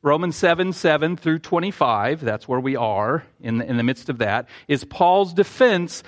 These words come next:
of his by no means answer. Yes, it's true that the law cannot and does not save or sanctify, but that doesn't mean the law is sin.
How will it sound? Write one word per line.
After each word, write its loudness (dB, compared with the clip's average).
of 0
his 2
by 2
no 2
means 2
answer. -4
Yes, 0
it's -6
true 4
that 0
the -2
law 4
cannot 0
and 0
does 4
not 2
save 2
or 4
sanctify, 0
but 0
that 2
doesn't 4
mean 0
the 0
law 4
is -2
sin. -2